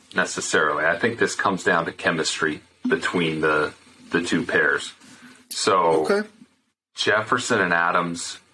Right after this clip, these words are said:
Speaker 1: yeah, you know, they'll have moments where they're figuring something out and building some beautiful, elaborate shelter.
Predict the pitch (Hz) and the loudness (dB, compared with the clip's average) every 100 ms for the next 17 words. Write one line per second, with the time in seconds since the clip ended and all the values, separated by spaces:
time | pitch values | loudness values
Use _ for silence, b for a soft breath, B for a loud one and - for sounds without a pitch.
0 | - - _ 107 101 98 98 95 90 87 | -20 -20 _ -2 2 4 4 2 2 2
1 | 87 90 85 92 85 87 95 92 90 - | 2 2 4 0 0 2 2 2 -2 -4
2 | - 87 82 85 80 80 - _ _ - | 0 0 2 2 2 0 -4 _ _ -20
3 | - 117 92 87 85 - 87 87 80 82 | -4 -2 2 0 0 -2 -2 0 2 2
4 | 80 80 95 87 85 78 - 87 82 82 | 0 0 2 2 0 -4 -2 -2 -2 -2
5 | 92 87 - 90 82 82 82 78 78 78 | 0 0 0 0 2 2 2 2 0 0
6 | - 85 - 87 80 | 0 0 0 0 -2